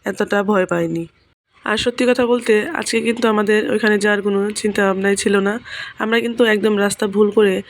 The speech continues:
এমন একটা রাস্তায় গিয়ে পৌঁছে গেছি যে সেখান থেকে আর বেরোবার রাস্তা পাচ্ছিলাম না। আর এই জায়গাটি ছিল সাফারি পার্কের একদম পূর্ব পাশে, আর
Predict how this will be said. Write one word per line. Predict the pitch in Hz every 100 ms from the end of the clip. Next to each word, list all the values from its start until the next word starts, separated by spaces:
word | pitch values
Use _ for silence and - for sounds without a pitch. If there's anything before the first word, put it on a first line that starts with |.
| - - -
এমন | 226 240
একটা | 233 233
রাস্তায় | 226 214 220 220
গিয়ে | 226 220 220
পৌঁছে | 220 - 214
গেছি | 214 220 202 196 202
যে | - 202
সেখান | 208 214 202
থেকে | 208 208
আর | 185
বেরোবার | 190 190 196 220 - - - -
রাস্তা | 196 - 190
পাচ্ছিলাম | 190 - 170 165 165
না। | 165 165 _ _ _ _ - -
আর | 214 208 233
এই | 233
জায়গাটি | 240 240 240 240
ছিল | 233 220 226 277 - -
সাফারি | - 214 220 214
পার্কের | 226 220 214 226 220 254 - -
একদম | 214 196 196 214 214
পূর্ব | 220 214 214
পাশে, | 214 - 254 320 - - - - 196
আর | 190